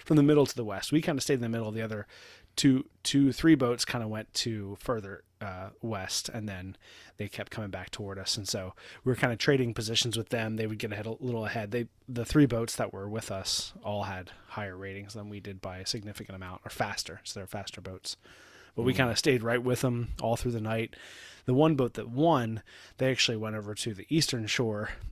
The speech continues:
Speaker 1: and cruised down, like, the eastern shore, and all the, all the predictions were saying that the wind was supposed to shift to where you would wanna be on the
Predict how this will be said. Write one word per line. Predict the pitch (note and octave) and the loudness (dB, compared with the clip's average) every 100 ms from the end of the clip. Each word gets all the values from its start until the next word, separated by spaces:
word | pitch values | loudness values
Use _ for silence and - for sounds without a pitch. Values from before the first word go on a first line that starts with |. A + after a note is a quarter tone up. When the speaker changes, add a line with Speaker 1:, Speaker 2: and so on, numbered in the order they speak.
| - | -6
Speaker 1:
and | A2+ G#2 G#2 G#2 | -6 -4 -6 -8
cruised | - C3 A2 | 0 2 2
down, | B2+ A2+ A2 G#2+ G#2 - _ _ - | -2 -4 -4 -6 -8 -14 _ _ -10
like, | G#2 - | -8 -6
the | A#2+ | -4
eastern | B2 A#2+ | -2 -2
shore, | A2 C3 A2+ G#2+ | 0 2 2 0
and | G2+ G2 - - - - | -4 -8 -12 -16 -14 4
all | B2+ | 4
the, | B2 G#2 - - - - | 6 0 -6 -20 -20 4
all | E3 | 6
the | D#3 | 6
predictions | - C3+ B2 - B2 A2 | 6 2 4 2 2 -2
were | A2 | -2
saying | - - A#2+ A2 | -2 0 0 -2
that | G#2 | -6
the | G#2 | -6
wind | G#2+ G#2+ | -6 -4
was | G#2+ | -4
supposed | - A2 - | -4 -6 0
to | |
shift | - D#3 B2 - - - | 4 4 2 -4 -16 -10
to | - A#2+ | -4 -4
where | A2 G#2+ | -2 -4
you | G#2+ A2 | -4 -4
would | A2+ | 0
wanna | C3+ | 0
be | A#2 A2 | 0 -2
on | G#2 | -6
the | G2+ | -10